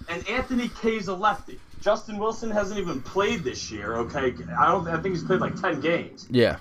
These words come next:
Speaker 1: Get it? I mean, come on, man. A-, Addison Reed, why not?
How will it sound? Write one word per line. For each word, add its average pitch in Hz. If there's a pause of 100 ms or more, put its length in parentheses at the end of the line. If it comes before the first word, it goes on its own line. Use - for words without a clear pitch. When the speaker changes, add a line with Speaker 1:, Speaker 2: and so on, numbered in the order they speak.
(180)
Speaker 1:
Get 262
it? 262 (160)
I 226
mean, 226
come 285
on, 320
man. 107 (1000)
A-, 208
Addison 233
Reed, 254
why 269
not? -